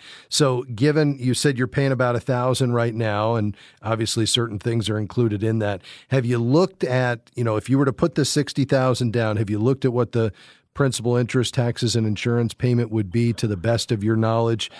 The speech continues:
plus any additional expenses? Have you gotten a good un-, understanding of what the utilities would be, plus the H O A? Do you think you're gonna be saving money every month?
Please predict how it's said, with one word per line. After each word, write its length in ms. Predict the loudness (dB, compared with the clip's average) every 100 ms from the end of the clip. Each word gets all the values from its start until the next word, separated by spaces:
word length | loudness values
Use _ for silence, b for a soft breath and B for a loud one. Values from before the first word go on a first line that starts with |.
| B -20
plus 340 | -4 -2 0 0
any 240 | 0 0
additional 480 | 0 0 -2 0 0
expenses? 600 | -2 -2 -2 0 0 -2
Have 100 | -2
you 60 | -2
gotten 240 | -2 -2
a 40 | -4
good 160 | -2
un-, 240 | 0 -2 -4
understanding 560 | -6 -6 -4 -2 0 0
of 180 | -2 -6 B B _
what 180 | -4 -2
the 60 |
utilities 600 | -2 -2 -2 0 0 -2
would 140 | -4 -2
be, 180 | 0 0
plus 320 | -2 -4 -2
the 160 | -2
H 220 | 0 0 0
O 120 | 0
A? 200 | 0 -2 B B _
Do 80 | -4
you 100 | -4
think 320 | 0 0 2
you're 80 | 0
gonna 140 | 2
be 120 | 0
saving 540 | -2 0 0 2 2 2
money 300 | 2 2 0
every 200 | 0 0
month? 320 | 0 -2 -6